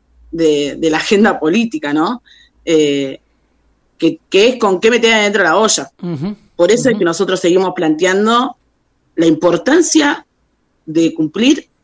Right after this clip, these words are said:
Speaker 1: el contrato electoral que nos llevó a ser gobierno hoy. Por eso estamos hoy. Y seguir dándole gesto a los mercados, a los que especulan, a los que desestabilizan los gobiernos populares, a los que persiguen a los principales dirigentes políticos,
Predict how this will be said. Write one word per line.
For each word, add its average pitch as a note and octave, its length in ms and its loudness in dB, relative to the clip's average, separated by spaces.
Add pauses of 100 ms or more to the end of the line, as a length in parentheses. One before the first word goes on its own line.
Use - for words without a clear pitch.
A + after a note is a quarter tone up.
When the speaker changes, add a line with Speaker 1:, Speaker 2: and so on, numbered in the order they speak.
(180)
Speaker 1:
el D#3 100 -4
contrato C4 640 -2 (220)
electoral D#3+ 460 -2
que C#4 100 0
nos G3 160 0
llevó F#3+ 160 0
a B3 40 -2
ser A3+ 140 -2
gobierno G3 400 0
hoy. G#3+ 240 -2 (140)
Por F#3 100 -2
eso C4+ 160 0
estamos D#3+ 400 -2
hoy. C#3+ 220 -6 (600)
Y - 120 -2
seguir B3 400 2
dándole A#3 400 2
gesto E3+ 480 -4
a E3 60 -2
los E3 120 0
mercados, F3 680 0
a - 20 -2
los D3+ 140 -4
que D#3+ 80 0
especulan, E3 580 2
a D3+ 80 0
los D#3 160 0
que D#3+ 120 -4
desestabilizan A3 580 -2
los F#3+ 80 -2
gobiernos F3+ 360 0
populares, D#3+ 640 -2 (400)
a E3 160 2
los D#3+ 220 2
que D#3 180 0
persiguen A3+ 720 2
a E3 80 -2
los D3+ 140 -6
principales F3+ 440 0
dirigentes F3+ 380 0
políticos, G#3+ 580 -2